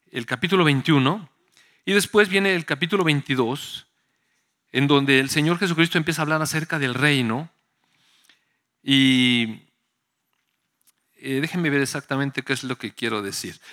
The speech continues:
Llega, y-, los fariseos siguieron, siguieron fastidiando y fastidiando y tratando de acorralarlo con una serie de preguntas de esas capciosas, tratando de atraparlo en algo. En el verso cuarenta y uno del vers-, del capítulo veintidós,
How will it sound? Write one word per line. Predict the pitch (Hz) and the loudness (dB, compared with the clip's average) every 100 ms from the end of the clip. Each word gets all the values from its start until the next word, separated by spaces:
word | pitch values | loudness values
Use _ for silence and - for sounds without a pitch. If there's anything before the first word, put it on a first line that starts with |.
| - - | -20 -6
Llega, | 208 240 190 | -2 -2 -4
y-, | 185 - - - | -10 -14 -18 -2
los | 202 190 | -2 0
fariseos | 220 185 240 233 | 0 2 2 0
siguieron, | 202 190 202 196 - | 0 0 0 -2 -8
siguieron | - 180 202 214 | -6 -4 -2 -2
fastidiando | 170 - 175 170 170 165 165 | -2 -2 -2 0 0 2 2
y | |
fastidiando | 175 147 - 151 165 165 156 156 | 2 0 -2 0 0 2 0 0
y | 139 131 | -2 -4
tratando | 147 151 180 | -4 -2 0
de | 180 | 0
acorralarlo | 165 147 127 127 143 131 143 185 _ _ - _ _ _ - 127 | 0 -2 0 0 -2 -2 -6 -6 _ _ -20 _ _ _ -20 -8
con | 143 | 0
una | 165 190 | 2 2
serie | 196 196 | 2 0
de | 170 | 2
preguntas | 151 156 170 170 151 139 | 0 2 0 0 -2 -2
de | |
esas | 156 165 - | -4 -4 -6
capciosas, | 135 - 170 165 156 156 - - | -6 0 0 0 -4 -6 -8 -8
tratando | 135 175 190 | -6 -2 -2
de | 175 | -2
atraparlo | 151 143 - 165 165 151 | -2 -4 -2 -2 2 2
en | 143 | 2
algo. | 139 135 127 170 - - - - | 2 0 -6 -8 -16 -20 -20 -8
En | 165 | 2
el | 175 | 4
verso | 214 226 262 | 4 2 0
cuarenta | 196 151 139 | 2 2 2
y | 135 | 2
uno | 156 185 185 | 2 2 0
del | 127 | 0
vers-, | 139 143 | -2 -6
del | 135 131 | -4 -4
capítulo | 120 131 170 165 | -4 -8 -4 -2
veintidós, | 123 113 113 113 143 - | -2 -2 -4 -4 -4 -10